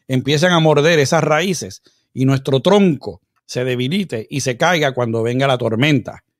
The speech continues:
o el enemigo a atacarnos. No escuchemos la palabra para emocionarnos ni para vivir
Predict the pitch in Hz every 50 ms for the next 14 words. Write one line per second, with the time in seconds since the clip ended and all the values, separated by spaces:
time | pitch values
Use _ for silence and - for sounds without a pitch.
0 | _ _ _ - 113 113 113 113 113 113 117 117 123 151 165 151 135 123 113 107
1 | 120 110 98 131 135 127 110 85 - - - _ _ _ _ _ _ _ _ _
2 | _ _ _ _ _ _ - 147 160 175 208 233 254 262 240 - - 262 151 -
3 | 202 196 196 196 190 165 156 151 151 147 131 139 139 143 160 190 196 190 196 185
4 | 170 165 - _ _ _ _ _ _ _ _ _ - 147 147 143 139 135 127 131
5 | 131 117 - 139 131 127 139 151 175 190 196 196 185 180 165 156 143 127 120 127
6 | 120 123 123 127 127 139 160 170 165